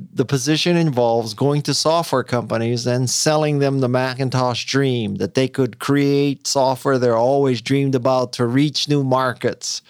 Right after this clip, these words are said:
And now this doesn't sound like it's like jewelry either, but it's a lot closer than the other position. And so you had to buy into the fact that Macintosh was good news, which is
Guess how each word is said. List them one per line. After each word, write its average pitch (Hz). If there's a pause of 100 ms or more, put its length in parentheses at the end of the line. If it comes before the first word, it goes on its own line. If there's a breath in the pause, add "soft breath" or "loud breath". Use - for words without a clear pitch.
(1120 loud breath)
And 165
now 160
this 202
doesn't 165
sound 160
like 147
it's 131
like 131
jewelry 123
either, 135
but 156
it's 180
a 160
lot 143
closer 143
than 120
the 131
other 147
position. 113 (560 loud breath)
And 143
so 165
you 160
had 180
to 160
buy 151
into 151
the 135
fact 131
that 123
Macintosh 139
was 123
good 127
news, 120
which 107
is 143